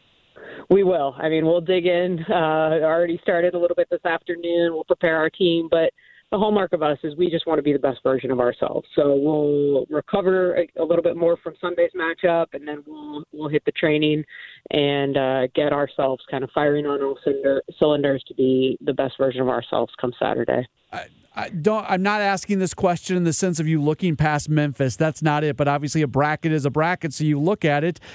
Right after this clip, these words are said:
Speaker 2: and you start looking at the other teams that could be, uh, your next couple opponents. And, um, you know, Mississippi State, New Mexico State, uh, the winner of, of your game against Memphis will play them. Uh, Ohio State's on that side of the bracket. Arkansas is there.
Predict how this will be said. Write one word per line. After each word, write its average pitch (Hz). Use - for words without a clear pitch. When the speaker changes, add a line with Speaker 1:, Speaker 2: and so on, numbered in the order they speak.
Speaker 2:
and 165
you 156
start 170
looking 165
at 160
the 160
other 151
teams 165
that 147
could 165
be, 160
uh, 151
your 170
next 160
couple 160
opponents. 147
And, 131
um, 135
you 175
know, 139
Mississippi 156
State, 165
New 160
Mexico 160
State, 156
uh, 147
the 139
winner 151
of, 147
of 147
your 143
game 151
against 147
Memphis 151
will 135
play 156
them. 147
Uh, 139
Ohio 147
State's 175
on 160
that 156
side 151
of 151
the 143
bracket. 143
Arkansas 147
is 131
there. 147